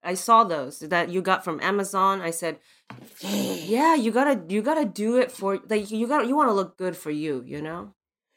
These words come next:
Speaker 2: Yeah, and I wanna, I wanna be out here. I wanna show a whole campaign, a whole movement. So I'll show you this one.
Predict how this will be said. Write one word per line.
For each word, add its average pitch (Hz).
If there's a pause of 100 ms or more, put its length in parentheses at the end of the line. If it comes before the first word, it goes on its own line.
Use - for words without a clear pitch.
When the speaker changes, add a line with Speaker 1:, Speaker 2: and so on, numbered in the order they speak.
(240)
Speaker 2:
Yeah, 247 (220)
and 403
I 381
wanna, 359
I 311
wanna 339
be 311
out 302
here. 302
I -
wanna 294
show 262
a -
whole 247 (220)
campaign, 233
a 214
whole 214
movement. 208
So 226
I'll 240
show 240
you 208
this 196
one. -